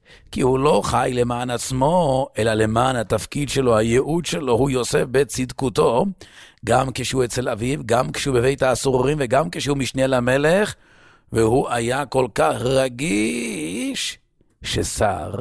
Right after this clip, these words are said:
האופים ושר המשקים גם מרגישים שיש עם מי לדבר. הם מספרים לו, הם לא נשארים אדישים ואומרים, "הוא סתם שואל."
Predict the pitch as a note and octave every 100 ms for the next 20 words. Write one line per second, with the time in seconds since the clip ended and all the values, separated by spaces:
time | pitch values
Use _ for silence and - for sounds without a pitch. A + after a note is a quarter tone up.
0 | - G#2 G2+ B2 A#2+ G#2+ B2 A2 A2+ G#2+
1 | - B2 A2 B2+ A#2+ A2 G#2+ - C#3+ -
2 | B2+ F#3 F3+ F3+ G3+ E3+ F#3+ C4 C#4+ A#3+
3 | D3 A2+ F#2+ - _ - - - - A2+
4 | - F#3+ A#3 A3+ C4 D4 D4+ C#4 A#3+ A2
5 | D#2+ - - D#3 F3+ F#3+ - B2+ C3 C#3
6 | B2+ A#2+ D#3+ C#3+ C3 D3+ E3+ E3 _ _
7 | _ _ - C4 C4 - A#2 G#2 B2 F3
8 | - - B3 A3+ B2 A#2+ D3 F3+ F3+ E3
9 | C#3 A#2 F2+ F2